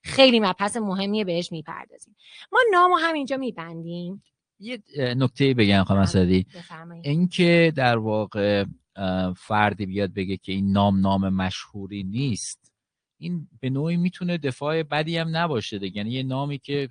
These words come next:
Speaker 2: خیلی، اه، مخاطب رو به اشتباه نمیندازه. ما معمولاً سوء استفاده از نام رو در جایی می‌بینیم که یه نامی داریم که مخاطب باهاش آشنا شده.
Speaker 1: بله.
Speaker 2: حالا نه عین اون نام، شاید حتی بخوان شبیه اون نام رو انتخاب کنن که مخاطب رو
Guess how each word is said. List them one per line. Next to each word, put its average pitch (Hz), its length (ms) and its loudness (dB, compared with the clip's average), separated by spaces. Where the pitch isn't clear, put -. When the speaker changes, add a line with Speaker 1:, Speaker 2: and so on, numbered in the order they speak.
Speaker 2:
خیلی، 127 600 -4
اه، 101 300 -2
مخاطب 104 640 -4
رو 151 80 -2
به - 120 -8
اشتباه 117 500 -4
نمیندازه. 87 640 -4
ما 120 200 -6
معمولاً 123 760 0
سوء 131 220 -4
استفاده 113 480 -4
از 113 240 -2
نام 127 260 -2
رو 156 100 -2
در 120 220 -2
جایی 123 220 -2
می‌بینیم 147 280 -4
که 156 100 -10
یه 147 100 -4
نامی 147 340 -2
داریم 143 280 -2
که 143 220 0
مخاطب 127 600 -6
باهاش 120 360 -4
آشنا 123 540 -4
شده. 101 560 -4
Speaker 1:
بله. 175 360 -12
Speaker 2:
حالا 156 380 2
نه 165 220 2
عین 185 360 2
اون 165 240 -4
نام، 160 240 -2
شاید 165 340 -4
حتی 165 300 -6
بخوان 165 300 -6
شبیه 156 580 -2
اون 151 220 0
نام 156 240 2
رو 156 60 0
انتخاب 135 400 -4
کنن 151 180 -6
که 143 120 -8
مخاطب 123 440 -6
رو 143 300 -4